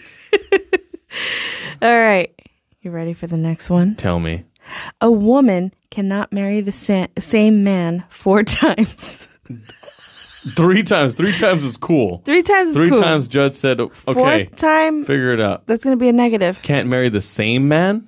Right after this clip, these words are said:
Speaker 1: <laughs> They can't marry the same man four
Speaker 2: <laughs>
Speaker 1: times.
Speaker 2: Can't marry the same man four times.
Speaker 1: Yep.
Speaker 2: Okay.
Speaker 1: <laughs>
Speaker 2: Well, what happened there?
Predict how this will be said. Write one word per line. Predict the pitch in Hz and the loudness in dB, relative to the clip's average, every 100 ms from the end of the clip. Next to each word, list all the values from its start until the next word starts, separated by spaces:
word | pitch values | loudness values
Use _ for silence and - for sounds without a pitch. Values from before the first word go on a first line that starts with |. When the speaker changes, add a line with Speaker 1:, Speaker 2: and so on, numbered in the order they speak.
| _ | _
Speaker 1:
<laughs> | 233 - | -6 -2
They | 247 233 | -2 -2
can't | - 269 240 | -4 -6 -4
marry | 226 233 | -4 -4
the | 226 | -4
same | - 214 208 196 | -4 -4 -2 -2
man | 190 190 185 | 0 0 -2
four | - 185 180 | -2 -2 0
Speaker 2:
<laughs> | |
Speaker 1:
times. | 160 196 - 214 | -2 -2 0 -4
Speaker 2:
Can't | - 240 - | -2 -2 0
marry | 185 175 | 0 0
the | 127 | -2
same | - 147 147 | -6 -6 -4
man | 143 135 - | -6 -10 -14
four | 135 147 180 | -14 -12 -12
times. | 170 156 151 120 - - | -10 -10 -10 -12 -16 -10
Speaker 1:
Yep. | 190 180 180 254 - - - 247 214 233 254 - _ | -6 0 0 0 -4 -8 0 0 0 -4 -8 -14 _
Speaker 2:
Okay. | - - 80 76 - _ _ _ | -2 0 -2 -2 -6 _ _ _
Speaker 1:
<laughs> | 247 - - - - | -4 -2 -6 -6 -6
Speaker 2:
Well, | 90 82 78 85 - _ _ _ _ _ _ _ | 0 0 0 -4 -8 _ _ _ _ _ _ _
what | 147 220 | -2 0
happened | 113 123 214 - 127 87 | 0 -4 -2 0 -2 -2
there? | 85 78 82 | -8 -10 -16